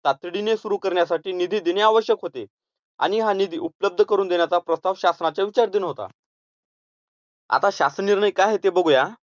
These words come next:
सन दोन हजार पंचवीस सव्वीस च्या खरीप हंगामातील झालेल्या अतिवृष्टी आणि पुरामुळे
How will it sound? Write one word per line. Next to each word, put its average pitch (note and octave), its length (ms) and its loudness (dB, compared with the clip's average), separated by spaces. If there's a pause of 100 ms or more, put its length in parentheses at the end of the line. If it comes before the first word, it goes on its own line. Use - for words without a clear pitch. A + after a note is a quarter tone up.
(1200)
सन G3+ 200 4
दोन F#3+ 180 2
हजार F#3+ 200 2
पंचवीस F3+ 360 -8
सव्वीस G3 180 0
च्या F#3 160 0
खरीप F#3 240 -6
हंगामातील F3+ 460 0 (220)
झालेल्या E3 320 2
अतिवृष्टी G3 420 0
आणि G3 100 2
पुरामुळे G3 380 2